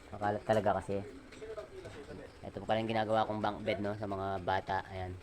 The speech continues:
taas. So, temporary, nilagyan ko muna dito. Wala kasi ako mapwestuhan na matulog. <laughs> Ayan,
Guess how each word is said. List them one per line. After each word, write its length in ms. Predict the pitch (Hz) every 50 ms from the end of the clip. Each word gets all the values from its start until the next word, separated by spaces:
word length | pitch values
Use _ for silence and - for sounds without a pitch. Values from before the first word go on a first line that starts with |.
| - - - - - - - - - - -
taas. 320 | - - 95 95 92 95
So, 240 | - - 95 92 95
temporary, 480 | - 104 101 98 113 110 107 104 101
nilagyan 400 | 101 101 101 104 95 107 107 101
ko 80 | 98 104
muna 160 | 104 101 101
dito. 240 | 95 104 101 104 98
Wala 240 | 92 92 90 90 98
kasi 80 | -
ako 240 | 98 85 101 98 92
mapwestuhan 480 | - 98 95 92 - - 101 98 104 107
na 160 | 110 107 107 - - - - - - - - - - - - - - - -
matulog. 640 | 117 127 123 120 107 - 113 117 131 135 127 107 101
<laughs> 0 |
Ayan, 320 | 107 110 185 156 120 101